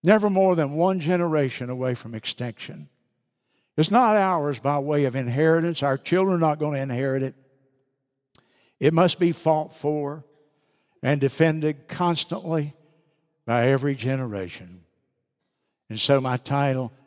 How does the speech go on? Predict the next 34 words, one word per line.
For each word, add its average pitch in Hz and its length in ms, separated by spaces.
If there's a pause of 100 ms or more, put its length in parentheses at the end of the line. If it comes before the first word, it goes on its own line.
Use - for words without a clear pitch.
(140)
Evangelize 175 1600
or 160 80
Fossilize? 131 720
Do 151 80
you 233 80
know 320 80
what 330 120
a 175 40
fossil 196 480
is? 254 460
I 156 100
looked 185 240
it 151 100
up. 151 340 (1080)
I 151 80
thought, 143 340
I'm 151 140
using 180 360
that 170 220
term 170 360
and 147 80
I'm 143 100
assuming 160 400
everybody 139 380
understands 135 560
it. 156 60
You 160 80
know 180 100
what 160 80
a 143 40
fossil 165 440
is? 175 300 (720)
A 156 60
fossil, 185 680